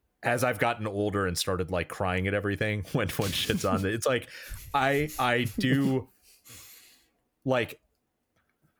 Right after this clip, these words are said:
Speaker 1: you know, like, like, Tom Hanks won Best Actor for it, and I don't necessarily think it's, like, his best performance. Like, he's had a lot of really good performances, um, but there are pieces in there, and there, and there are parts of it where it's, like, a little bit, like, you know,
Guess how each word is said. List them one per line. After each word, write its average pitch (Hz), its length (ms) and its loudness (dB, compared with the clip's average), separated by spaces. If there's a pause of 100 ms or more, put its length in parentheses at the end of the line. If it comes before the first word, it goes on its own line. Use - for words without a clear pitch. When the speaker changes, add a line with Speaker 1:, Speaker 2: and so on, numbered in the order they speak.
(160)
Speaker 1:
you 156 80 2
know, 110 220 2
like, 117 260 -2
like, 117 160 -2
Tom 131 160 0
Hanks 131 220 0
won 110 140 0
Best 92 200 -2
Actor 78 280 -2
for 76 280 -2
it, 73 240 -2
and 92 380 0
I 104 220 0 (100)
don't 123 240 0
necessarily 92 380 0
think 87 200 0
it's, 80 120 -4
like, 78 140 -2
his 78 140 -2
best - 440 -4
performance. 78 520 -2
Like, 78 100 -2
he's 76 200 -4
had 73 140 -2
a 76 60 0
lot 76 160 0
of 73 60 -2
really 73 180 0
good 78 140 -2
performances, 98 640 0 (360)
um, 92 340 0 (240)
but 98 340 0
there 104 380 0
are 98 220 2
pieces 104 640 -2
in 90 260 -2
there, 80 180 2
and 135 160 2
there, 147 120 2
and 151 120 2
there 151 80 4
are 139 60 -2
parts 131 260 -2
of 107 80 0
it 98 120 -2
where 90 160 0
it's, 80 120 -4
like, 85 160 -2
a 87 60 -6
little 82 220 -4
bit, 76 200 -6
like, 76 220 -10
you 87 80 -4
know, 78 220 -8